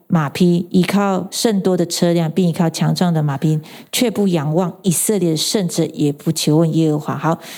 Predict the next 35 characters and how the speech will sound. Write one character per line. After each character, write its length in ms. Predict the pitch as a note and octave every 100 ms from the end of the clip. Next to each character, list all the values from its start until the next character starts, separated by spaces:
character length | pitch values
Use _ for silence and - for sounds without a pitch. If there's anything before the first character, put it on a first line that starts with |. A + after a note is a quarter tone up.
| -
这 120 | -
凡 240 | G3+ E3 E3
忘 220 | G3 F3+
记 160 | F3+ F#3+
神 180 | E3+
的 80 | D#3+
景 320 | D#3 - D#3 D3
况 240 | G#3+ G3+
是 140 | F3+
什 220 | G#3+ - E3
么 140 | E3+
呢？ 200 | G#3 A3+ - - - - -
他 140 | - C4+
说， 200 | D#4 D4
仰 220 | C4 F#3+
赖 160 | A#3+ B3
的 100 | F#3+
必 200 | F#3+ A3+
折 240 | - F3
断 180 | E3+ G#3
他 120 | G3
所 180 | G3+ E3
依 80 | E3
靠 160 | F#3+
是 140 | F3 F3+
蜘 240 | - A3
蛛 180 | G#3 A3+
网， 160 | F#3+ -
就 140 | G3+
是 80 | G3
说， 140 | G3 F#3+ - - - _ _ _ -
谁 260 | - F#3+
能 180 | G3 G3
支 220 | F#3+ G3
撑， 380 | F#3+ G3 F3 F3+